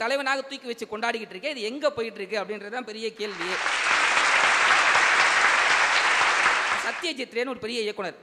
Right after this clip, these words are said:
அவர் பாத்தீங்கன்னா ரொம்ப கம்மியான படங்கள் தான் எடுத்திருக்காரு, ஆனா Oscar விருது வென்றவர். அவரு ஜன்னல்ல ஒரு பெண் வந்து வேடிக்கை பார்க்குற காட்சியை மட்டுமே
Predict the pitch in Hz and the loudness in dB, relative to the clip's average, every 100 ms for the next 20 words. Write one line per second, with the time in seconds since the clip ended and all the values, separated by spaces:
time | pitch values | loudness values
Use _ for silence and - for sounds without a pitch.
0 | - - - - 226 254 277 269 226 196 | -20 -20 -12 -4 -2 -2 -4 -2 -2 0
1 | 277 - - - _ _ - 247 302 262 | -2 -8 -20 -20 _ _ -12 -6 -4 -2
2 | 269 285 277 254 240 233 220 190 190 180 | -2 -2 -2 -4 -4 -4 -4 -4 -6 -4
3 | 247 247 294 294 226 208 190 185 170 143 | -2 -2 -2 -4 -8 -6 -8 -8 -8 -10
4 | - - _ _ _ _ - 208 214 208 | -12 -20 _ _ _ _ -8 -6 -4 -6
5 | 208 214 269 320 277 226 208 220 285 269 | -8 -6 -6 -6 -4 -4 -4 -6 -8 -8
6 | 233 247 233 285 277 247 208 202 190 208 | -6 -2 -2 -2 -4 -6 -6 -6 -4 -4
7 | 247 269 214 202 233 208 | -4 -8 -8 -8 -8 -6